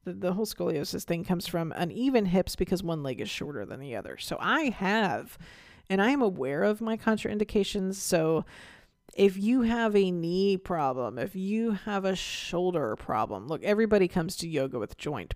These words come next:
problems. Um, just like everybody would come to me for Reiki who had joint problems. It was one of the most common things that people would say they came to me t-, uh, uh, for Reiki. They would, I would say, like, "What, why are you here? Why do you want Reiki?" And they'd be like, "Oh, I have pain in my"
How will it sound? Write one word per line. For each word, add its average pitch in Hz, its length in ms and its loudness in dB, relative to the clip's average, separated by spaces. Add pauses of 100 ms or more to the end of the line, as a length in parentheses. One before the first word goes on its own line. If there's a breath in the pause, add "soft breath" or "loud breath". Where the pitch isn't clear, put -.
problems. - 720 -6 (340 loud breath)
Um, 170 180 0
just 202 160 -4
like 233 140 4
everybody 226 360 4 (300)
would 185 300 2
come 196 180 4
to 185 100 -4
me 165 220 -2
for 165 180 -6
Reiki 196 600 -2 (480 loud breath)
who 196 160 6
had 175 200 6
joint 175 320 2
problems. 135 420 0
It 226 40 4
was 180 140 2
one 220 100 8
of 214 60 6
the 208 40 6
most 196 160 4
common 175 360 -2
things 165 260 -4
that 156 180 -2
people 190 260 0
would 180 140 -2
say 170 140 2
they 147 140 2
came 175 320 -4
to 185 160 -4
me 165 340 -4 (540 loud breath)
t-, - 160 -10
uh, 107 260 -8 (180)
uh, - 300 -6
for - 180 -2
Reiki. 180 480 0
They 160 120 0
would, 160 120 -6
I 147 120 -2
would 175 120 -4
say, - 140 -4
like, 156 160 -4
"What, 175 400 -4
why 170 180 0
are 156 60 -2
you 151 140 -4
here? 233 280 0
Why 175 160 0
do 151 60 -4
you 151 100 -4
want 147 200 -8
Reiki?" 196 260 2
And 185 100 0
they'd 165 140 -4
be 170 80 -4
like, 165 220 2
"Oh, 214 160 8
I 202 80 8
have 185 160 4
pain 190 280 2
in 196 140 2
my" 165 1000 -2